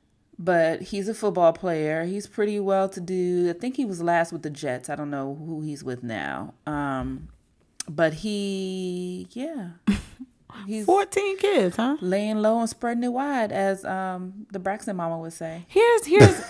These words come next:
Speaker 1: <laughs>
Speaker 2: and this is just a theory of mine.
Speaker 1: And they say he has a vasectomy.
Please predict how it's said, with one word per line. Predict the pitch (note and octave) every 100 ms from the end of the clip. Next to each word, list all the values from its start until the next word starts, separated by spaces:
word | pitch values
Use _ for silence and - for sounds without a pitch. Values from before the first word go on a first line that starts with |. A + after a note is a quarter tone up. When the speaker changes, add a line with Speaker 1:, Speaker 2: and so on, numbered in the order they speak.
| - - - - - - -
Speaker 1:
<laughs> | - _ - - _ - - -
Speaker 2:
and | B3+
this | C#4 F4+
is | D4
just | C#4
a | B3
theory | - B3+ A3 F#3+
of | F3
mine. | D3+ F#2 - E3+ _ _ _ _ _ _ _ _ _ -
Speaker 1:
And |
they | C4+
say | C4+ D#4+
he | F#4+
has | E4+ C4
a | A#3+
vasectomy. | A3+ C#4 C4+ G#3+ C#3 D#3+